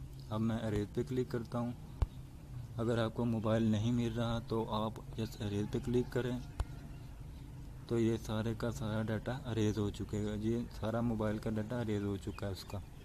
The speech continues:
اگر آپ رنگ کروانا چاہیں تو، تو اس کا موبائل رنگ کروا سکتے ہیں، اس کا موبائل لاک کروانا چاہیں تو لاک کروا سکتے ہیں۔ جب وہ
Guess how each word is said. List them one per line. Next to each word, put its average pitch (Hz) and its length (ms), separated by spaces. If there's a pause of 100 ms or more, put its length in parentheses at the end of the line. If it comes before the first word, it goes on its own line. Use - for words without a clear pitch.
(800)
اگر 110 220
آپ 113 180
رنگ 113 120
کروانا 131 360
چاہیں 131 280
تو، 127 140
تو 113 160
اس 104 120
کا 113 100
موبائل 104 420
رنگ 110 140
کروا 123 380
سکتے - 340
ہیں، 123 120 (500)
اس 107 120
کا 123 140
موبائل 107 440
لاک 104 400
کروانا 123 340
چاہیں 120 180
تو 104 60
لاک 107 260
کروا 120 280
سکتے - 280
ہیں۔ 117 100
جب 113 240
وہ 113 200